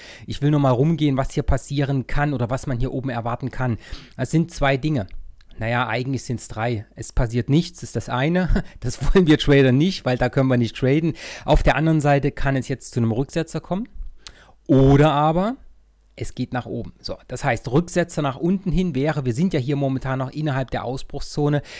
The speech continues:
Rücksetzer wäre möglich hier unten in diesem Bereich um die eins neun, äh, eins sechsundneunzig zweihundertsieben hier. Das wäre mal, wenn man diesen untergeordneten Trend sich anschaut, das wäre mal ein Anlaufbereich hier. Da ist sozusagen von dem untergeordneten Trend,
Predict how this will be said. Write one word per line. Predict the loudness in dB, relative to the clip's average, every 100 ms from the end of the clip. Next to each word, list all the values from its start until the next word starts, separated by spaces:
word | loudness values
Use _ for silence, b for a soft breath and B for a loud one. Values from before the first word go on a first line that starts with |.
| B 0
Rücksetzer | 2 2 -4 -2 -2
wäre | 0 0
möglich | 0 0 -4
hier | -4 -2
unten | -2 -4 -4
in | -6
diesem | -6 -6
Bereich | -4 -4 -4 -6
um | -8
die | -8
eins | -6 -4 -2 -4 -10 B B
neun, | 0 2 2 2 0 -4 -6
äh, |
eins | -6 -4 -6 -8 -6 -4
sechsundneunzig | -4 -4 -2 -2 -4 -6
zweihundertsieben | -2 -2 -2 -4 -4
hier. | -4 -4
Das | -6 -2
wäre | -2 0 0
mal, | -2
wenn | 0 -2
man | -4
diesen | -6 -4
untergeordneten | -2 -2 -2 -4 -4 -10 -14
Trend | -8 -4 -4 -4
sich | -10 -10
anschaut, | -10 -6 -6
das | -6 -6
wäre | -6 -6
mal | -6
ein | -10 -6
Anlaufbereich | -4 -4 -4 -4 -4 -6
hier. | -2 -4 B B B
Da | -4
ist | -4 -6
sozusagen | -6 -4 -4 -4 -2
von | -2
dem | -2
untergeordneten | 0 0 0 -2 -4 -6 -8 -8
Trend, | -4 -2 -2